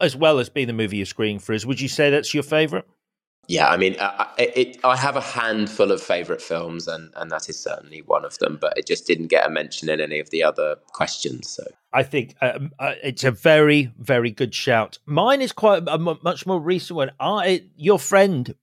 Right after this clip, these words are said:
Speaker 1: Bradley Cooper, I'm right in thinking you said it, you, you're friends with Bradley Cooper, aren't you?
Speaker 2: He was in a
Speaker 1: Like
Speaker 2: film that I did called The Words, yeah, which is directed by another friend of mine called Brian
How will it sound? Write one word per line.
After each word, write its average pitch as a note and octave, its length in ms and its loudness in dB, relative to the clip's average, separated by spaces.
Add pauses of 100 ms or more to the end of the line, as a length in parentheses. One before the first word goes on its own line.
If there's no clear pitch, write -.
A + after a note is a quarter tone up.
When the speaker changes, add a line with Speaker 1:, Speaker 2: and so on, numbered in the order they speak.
(120)
Speaker 1:
Bradley D#3 400 4
Cooper, C#3 600 2
I'm F3 120 4
right F#3+ 180 6
in E3 60 -4
thinking C3 280 -2
you B2 80 -2
said B2 240 0
it, A2 80 -4
you, F#3+ 160 2
you're G2+ 160 4
friends A3+ 360 2
with A2 140 -8
Bradley G2+ 340 -2
Cooper, A2+ 380 -2
aren't C3+ 160 -2
you? C3 80 10
Speaker 2:
He C#3+ 60 10
was C#3+ 160 4
in D3 100 8
a C#3+ 40 2
Speaker 1:
Like - 80 -6
Speaker 2:
film C#3 240 4
that C3+ 80 4
I B2+ 100 4
did B2+ 180 -2
called C3 160 2
The C3+ 100 2
Words, A#2 720 4
yeah, G#2+ 280 6 (180)
which F#2+ 240 -2 (240)
is G2 140 -2
directed A2 500 4
by A2 160 6
another G#2 240 0
friend G#2 240 -2
of G#2 40 2
mine G#2 180 2
called G2 200 -4
Brian G2 420 2